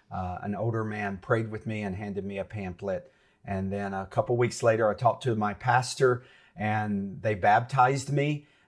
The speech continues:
And I thought I'd done everything that I needed to do to be a Christian. Uh, and it wasn't until years later, I talk about that in the book, that I began to understand the whole point is to passionately pursue the presence of God.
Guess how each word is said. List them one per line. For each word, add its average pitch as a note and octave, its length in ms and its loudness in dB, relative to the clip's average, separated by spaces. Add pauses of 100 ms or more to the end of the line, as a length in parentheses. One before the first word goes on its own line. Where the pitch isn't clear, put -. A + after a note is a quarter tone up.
And A2 540 0
I C#3 500 4 (240)
thought C3+ 200 10
I'd C3 160 6
done C3 160 6
everything C#3+ 420 2
that C3+ 100 6
I B2+ 80 6
needed B2+ 300 2
to B2 80 0
do B2+ 180 2
to A#2+ 80 4
be A2+ 140 4
a G#2+ 40 0
Christian. E2+ 600 -2 (480)
Uh, F#2+ 380 0
and A2 180 0
it G2+ 120 -2
wasn't B2+ 340 4
until A#2 380 0
years B2 420 0
later, A#2 360 4
I F#2+ 60 4
talk D3 260 4
about C#3 300 6
that A2+ 200 6
in A2 120 -2
the G#2 80 -2
book, G2 420 -2 (340)
that G#2+ 160 6
I G#2+ 120 8
began A#2 420 2
to C3 140 2
understand B2 880 2
the A#2+ 120 6
whole C#3+ 200 10
point D3+ 480 4 (340)
is A#2 400 4
to B2+ 120 0
passionately A#2+ 640 2
pursue A2+ 460 2
the G2+ 120 -2
presence G2 440 -2
of F2 140 -12
God. F2 320 4